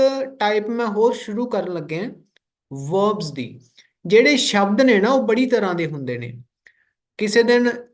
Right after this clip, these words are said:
ਇਹਦੀ ਵੀ ਮੈਂ ਤੁਹਾਨੂੰ ਇੱਕ ਕਲਾਸ ਦੇਵਾਂਗਾ। ਸਭ ਤੋਂ ਪਹਿਲਾਂ ਆਉਂਦਾ ਹੈ ਨਾਊਨ, ਫਿਰ ਪ੍ਰੋਨਾਊਨ,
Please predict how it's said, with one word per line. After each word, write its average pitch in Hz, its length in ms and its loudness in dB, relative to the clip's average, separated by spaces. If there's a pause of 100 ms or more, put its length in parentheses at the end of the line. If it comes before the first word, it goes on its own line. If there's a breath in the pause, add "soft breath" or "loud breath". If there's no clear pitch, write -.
(120)
ਇਹਦੀ 208 240 2
ਵੀ 254 100 2
ਮੈਂ 208 160 0
ਤੁਹਾਨੂੰ 196 220 -6
ਇੱਕ 190 120 -8
ਕਲਾਸ 165 380 -4
ਦੇਵਾਂਗਾ। 170 520 -6 (260)
ਸਭ 226 280 -2
ਤੋਂ 254 180 0
ਪਹਿਲਾਂ 233 240 0
ਆਉਂਦਾ 214 220 -2
ਹੈ 196 140 -4
ਨਾਊਨ, 170 760 -6
ਫਿਰ 175 180 -4
ਪ੍ਰੋਨਾਊਨ, 170 920 -6